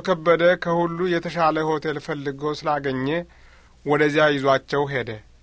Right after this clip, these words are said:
በከተማው ውስጥ ታክሲ ስለሌለ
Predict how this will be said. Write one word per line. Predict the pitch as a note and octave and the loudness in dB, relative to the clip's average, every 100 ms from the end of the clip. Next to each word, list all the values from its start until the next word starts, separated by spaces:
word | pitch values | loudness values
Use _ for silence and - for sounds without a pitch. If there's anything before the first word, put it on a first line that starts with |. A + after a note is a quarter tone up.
| - - - - - - - - - - - _ - - - - - - - - - - - - - | -20 -20 -20 -20 -20 -20 -20 -20 -20 -20 -20 _ -20 -20 -20 -20 -20 -20 -20 -20 -20 -20 -20 -20 -8
በከተማው | C#3 D3+ F#3 G#3 F#3+ F#3 F#3 | -2 2 4 6 8 8 6
ውስጥ | G#3 - | 2 2
ታክሲ | F#3 F3 - G#3 | 4 4 4 -4
ስለሌለ | - F3 F3 E3+ E3+ | 2 4 6 4 4